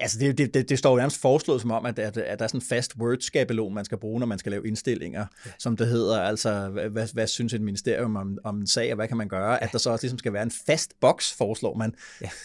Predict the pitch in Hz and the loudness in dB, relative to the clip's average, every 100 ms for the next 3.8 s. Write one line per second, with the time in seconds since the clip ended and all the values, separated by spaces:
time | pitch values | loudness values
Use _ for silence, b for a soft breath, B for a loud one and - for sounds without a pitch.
0 | - 165 - - - 127 120 120 123 107 | -4 -6 -6 -20 -8 -6 -4 -6 -6 -6
1 | 117 - 117 - 107 101 113 113 104 90 | -6 -4 -4 -4 -4 -2 -4 -4 -4 -6
2 | 95 110 107 90 - 85 - 104 123 113 | -6 -6 -4 -4 -4 -4 -4 -2 -2 0
3 | 113 135 120 135 127 151 175 139 | 0 0 -2 -2 -2 0 0 0